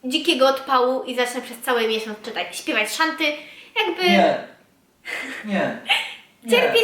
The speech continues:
Speaker 1: będzie tylko Patryk, a nie wy, <laughs> także spokojna głowa.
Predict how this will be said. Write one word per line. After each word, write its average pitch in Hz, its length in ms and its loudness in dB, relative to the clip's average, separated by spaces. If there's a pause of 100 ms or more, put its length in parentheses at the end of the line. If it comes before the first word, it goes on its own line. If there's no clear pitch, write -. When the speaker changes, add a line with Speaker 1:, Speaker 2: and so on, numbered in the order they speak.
(120)
Speaker 1:
będzie 381 380 2
tylko 359 160 0
Patryk, 302 460 0
a 262 60 2
nie 262 180 0
wy, 285 240 -4
<laughs> 254 100 -6
także 254 420 0
spokojna 254 460 -2
głowa. 262 380 4